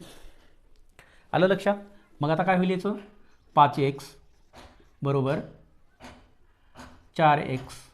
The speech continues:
अधिक आठ आणि नऊ सतरा. मग आता हे आपल्याला फक्त एक्सची किंमत आपल्याला काढायची. तर एक्सची किंमत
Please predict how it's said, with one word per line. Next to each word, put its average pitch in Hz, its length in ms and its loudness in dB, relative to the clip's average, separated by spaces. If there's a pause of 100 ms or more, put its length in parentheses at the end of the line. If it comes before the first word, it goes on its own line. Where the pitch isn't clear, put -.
(3250)
अधिक 147 400 -2 (760)
आठ 135 220 0
आणि 165 180 4
नऊ 165 180 2 (640)
सतरा. 139 320 2 (2750)
मग 143 100 0
आता 156 140 0
हे 165 140 2
आपल्याला 185 300 0
फक्त - 220 -6 (220)
एक्सची 202 280 -2
किंमत 185 240 2
आपल्याला 135 240 0
काढायची. 98 360 -8 (520)
तर 143 80 2
एक्सची 175 340 -2
किंमत 202 180 0